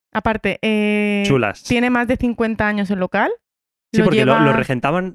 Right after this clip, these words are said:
Speaker 2: su-, los padres, ¿no? De los
Speaker 1: Claro.
Speaker 2: chicos que los llevan ahora.
Speaker 1: O sea, lo llevan Sara y Jaime, que son los hermanos, son hijos de la, los
Speaker 2: Exacto.
Speaker 1: dueños, mm, eh, originales.
Speaker 2: Exacto.
Speaker 1: Entonces, el sitio es chulísimo, es un bareto con música variada, pop rock,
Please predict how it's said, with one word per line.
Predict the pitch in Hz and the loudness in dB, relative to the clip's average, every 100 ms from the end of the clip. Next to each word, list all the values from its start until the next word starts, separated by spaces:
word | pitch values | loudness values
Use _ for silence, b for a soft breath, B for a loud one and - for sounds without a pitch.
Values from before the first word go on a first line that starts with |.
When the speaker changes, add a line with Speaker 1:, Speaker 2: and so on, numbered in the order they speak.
| - | -6
Speaker 2:
su-, | 156 | -2
los | 135 120 | 0 -2
padres, | - 123 143 131 202 - | 0 0 2 2 0 0
¿no? | 117 135 | 2 2
De | 147 117 | 2 2
los | 104 | 2
Speaker 1:
Claro. | 262 262 | 2 4
Speaker 2:
chicos | 165 160 | 2 2
que | |
los | 147 123 | 0 2
llevan | 123 135 | 2 2
ahora. | 117 98 110 101 - | 2 2 2 0 -6
Speaker 1:
O | _ | _
sea, | 190 185 | -2 0
lo | 226 | 0
llevan | 240 262 247 | 0 0 0
Sara | 247 247 | 0 -2
y | 247 | 0
Jaime, | 262 254 190 | 0 0 -2
que | 185 | -4
son | 214 214 | -2 -2
los | 226 | -2
hermanos, | 233 233 254 254 | -2 -2 -2 -2
son | 233 - | -4 -2
hijos | 254 214 240 | -2 0 -2
de | 220 277 - | -2 -4 -2
la, | 220 190 196 185 | -2 0 0 0
los | 185 - | 0 2
Speaker 2:
Exacto. | 226 208 | 0 2
Speaker 1:
dueños, | 214 220 240 233 | 0 0 -4 -4
mm, | 220 208 196 190 | -4 -2 -6 -8
eh, | - 196 180 196 _ | -4 -2 -2 -8 _
originales. | - 190 196 180 165 - - | -4 -4 -2 -2 -2 -6 -8
Speaker 2:
Exacto. | - 104 - - _ | -4 -4 -6 -14 _
Speaker 1:
Entonces, | - 226 233 233 - | -4 -2 -2 -2 -2
el | 233 | -2
sitio | 254 247 277 | 0 0 -2
es | - _ | -4 _
chulísimo, | 240 226 247 320 339 320 | -2 0 0 0 0 0
es | 214 | 0
un | 247 240 233 233 226 226 220 220 | 0 2 2 2 0 0 -2 0
bareto | 202 208 226 220 | 0 0 0 -2
con | 214 202 | 0 0
música | 208 202 220 214 202 196 185 185 185 | 0 0 -2 0 0 0 0 0 0
variada, | 190 196 196 196 190 190 | 0 0 0 0 0 0
pop | - 185 | -2 -2
rock, | 196 302 | -2 -2